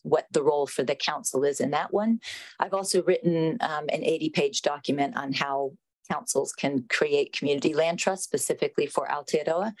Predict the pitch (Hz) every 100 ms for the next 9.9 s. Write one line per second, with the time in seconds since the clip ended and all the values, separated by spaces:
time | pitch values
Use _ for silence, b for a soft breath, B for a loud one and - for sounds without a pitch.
0 | B B - 175 170 170 160 - 143 143
1 | 143 139 143 139 135 139 151 147 147 135
2 | 143 139 - 143 - 147 135 B B B
3 | _ - _ 160 160 165 160 151 151 -
4 | - 156 - 143 127 147 - - 151 143
5 | 143 - 139 123 143 - 139 135 143 139
6 | 143 135 139 - 143 139 - 135 147 143
7 | - - B B B _ 156 160 131 156
8 | 143 139 139 135 139 131 143 - 202 190
9 | 208 208 214 - 165 165 160 156